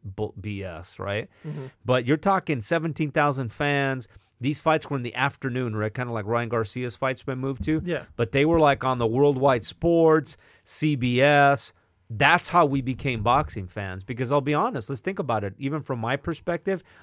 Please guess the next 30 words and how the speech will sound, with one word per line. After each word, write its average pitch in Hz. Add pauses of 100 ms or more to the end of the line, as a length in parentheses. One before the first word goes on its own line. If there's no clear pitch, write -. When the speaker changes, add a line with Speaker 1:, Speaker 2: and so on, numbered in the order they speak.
Speaker 1:
I 131
watched, 139
um, 113
it 135
was 117
on 120
A 135
B 135
C. 147
I 104
may 131
be 123
wrong, 117
but 107
it 110
was 110
on 110
regular 131
television. 117
It -
was 107
on 107
a 101
little 139
Speaker 2:
Mm-hmm. 147
Speaker 1:
thirteen-inch 131
black 127
and 113
white 120
television, 120